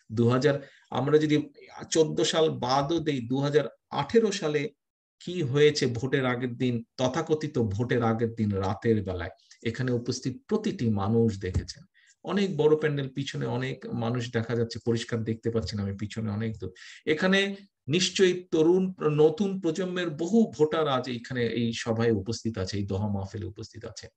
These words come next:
আমি বাজি ধরে বলতে পারি যে পুরনো যারা আমরা আছি তারা তো আছি, নতুন প্রজন্মের যে প্রায় তিন কোটি ভোটার সারা দেশে আছে, কেউ গতবার ভোট দিতে পারে নাই। তো এখন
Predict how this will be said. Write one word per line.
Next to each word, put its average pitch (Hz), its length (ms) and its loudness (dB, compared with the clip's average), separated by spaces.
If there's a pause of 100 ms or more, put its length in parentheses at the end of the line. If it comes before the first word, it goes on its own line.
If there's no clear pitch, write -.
(760)
আমি 175 540 2 (100)
বাজি 147 500 2
ধরে 165 260 2
বলতে 113 400 0
পারি 82 220 -12 (840)
যে 123 360 2 (240)
পুরনো 170 360 4
যারা 156 300 2
আমরা 139 300 -2
আছি 127 380 -4
তারা 123 220 2
তো 127 140 -4
আছি, 113 380 -2 (480)
নতুন 226 440 6
প্রজন্মের 214 500 4
যে 196 80 2
প্রায় 175 220 0 (120)
তিন 190 240 0
কোটি 185 240 -2
ভোটার 147 340 0
সারা 147 300 0
দেশে 139 360 -4
আছে, 123 240 -6 (180)
কেউ 214 260 8
গতবার 156 540 2
ভোট 98 420 -6
দিতে 92 320 -10
পারে 90 240 -10
নাই। - 160 -18 (1120)
তো - 60 -2
এখন 175 460 0